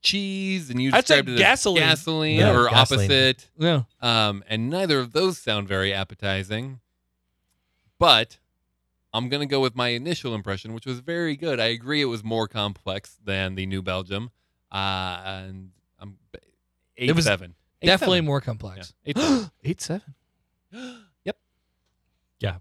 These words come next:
Speaker 3: What, did I go eight five on the new
Speaker 1: You did.
Speaker 3: Belgium? So eight six, 'cause it's a little more complicated.
Speaker 1: Yeah.
Speaker 3: I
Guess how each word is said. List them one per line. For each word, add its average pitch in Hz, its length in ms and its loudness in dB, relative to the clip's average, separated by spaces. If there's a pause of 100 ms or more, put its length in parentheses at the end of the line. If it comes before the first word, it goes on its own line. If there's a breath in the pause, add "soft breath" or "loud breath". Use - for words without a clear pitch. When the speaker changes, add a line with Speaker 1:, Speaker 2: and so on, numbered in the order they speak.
Speaker 3:
What, 117 220 -4
did 110 120 2
I 110 60 4
go 113 80 0
eight 110 200 -4
five 117 280 -2
on 117 120 -6
the 113 60 -10
new 113 80 -4
Speaker 1:
You 120 60 4
did. 110 100 -8
Speaker 3:
Belgium? 101 220 -2 (200)
So 110 200 -4
eight 113 180 -4
six, - 360 -6 (100)
'cause 107 120 -6
it's 104 140 -12
a - 40 -6
little 127 100 0
more 120 100 2
complicated. 90 600 -6
Speaker 1:
Yeah. 123 120 -10 (400)
Speaker 3:
I 104 60 6